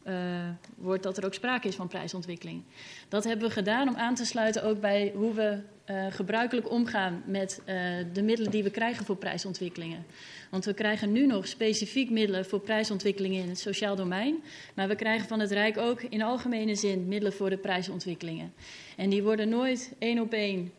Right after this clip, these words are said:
eh, ingezet, maar wordt altijd, eh, gekeken van, zijn er inderdaad prijsontwikkelingen? Zo ja, dan worden die in mindering gebracht van de, eh,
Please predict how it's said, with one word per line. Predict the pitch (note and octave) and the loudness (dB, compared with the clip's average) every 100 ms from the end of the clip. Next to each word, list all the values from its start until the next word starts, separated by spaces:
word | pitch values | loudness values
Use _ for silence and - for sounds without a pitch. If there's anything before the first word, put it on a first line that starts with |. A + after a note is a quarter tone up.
| - | -6
eh, | F#3+ F#3 F3+ F3 - | -2 0 0 -2 0
ingezet, | B3+ C#4 C4 C4 D4+ D4+ - | 0 2 2 2 0 -2 -10
maar | G#3 G3+ | -4 0
wordt | G#3 G#3+ | 2 2
altijd, | A3+ A#3+ A#3+ A3 A3 - - | 0 0 0 0 -2 -8 -6
eh, | F#3+ F#3+ | -4 -2
gekeken | G3 F#3+ A#3 A#3+ A3 | -4 -2 -2 -2 -4
van, | F#3+ | -4
zijn | F#3 A3+ C4 | 0 2 4
er | A3+ | 2
inderdaad | A3 G3 F3+ - | 2 0 -2 -2
prijsontwikkelingen? | A3+ C4 C4+ B3 B3+ B3+ B3+ C4+ D4 - - - - - | -2 0 0 0 0 0 2 2 2 -4 -14 -20 -20 -14
Zo | - G3 | -2 2
ja, | G3+ C4 C#4+ | 4 2 0
dan | A3 | -2
worden | A3+ A#3 A3 | 2 4 4
die | A3+ A3+ A3+ | 2 -2 0
in | G#3+ | 2
mindering | A3 B3+ A#3 A3+ | 4 2 2 0
gebracht | A3 G3+ G#3 G#3 - | -2 2 2 2 -2
van | A3 G#3+ | 0 2
de, | G#3 G3 G3 - - | 2 0 -2 -10 -12
eh, | F#3+ F#3 | -6 -4